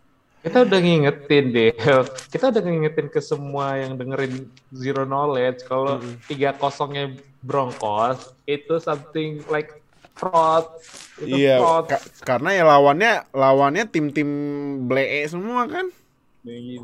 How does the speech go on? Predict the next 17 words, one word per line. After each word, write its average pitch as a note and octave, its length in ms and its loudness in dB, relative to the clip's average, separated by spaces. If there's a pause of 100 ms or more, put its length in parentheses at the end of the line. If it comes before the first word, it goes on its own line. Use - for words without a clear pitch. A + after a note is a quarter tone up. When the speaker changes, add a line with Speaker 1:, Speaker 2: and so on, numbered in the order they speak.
Speaker 1:
semua. C#3+ 480 -20 (400)
Speaker 2:
Iya. C3+ 480 -8 (960)
Nah, A2+ 240 -10 (480)
sekarang E3+ 480 -4
rekornya E3+ 320 -6
tiga D#3+ 320 -4
empat. F3 240 -8
Kayak E3+ 240 -4
Panthers, G#3 320 -2
Panthers G#3 400 -4
juga C#3+ 240 0
ampun, B2+ 1700 -2
ampun, G#2+ 320 -10
ampun, G#2 320 -12
ampun G2+ 240 -14
kan. A2 140 -12 (500)
Nah, B2+ 180 -4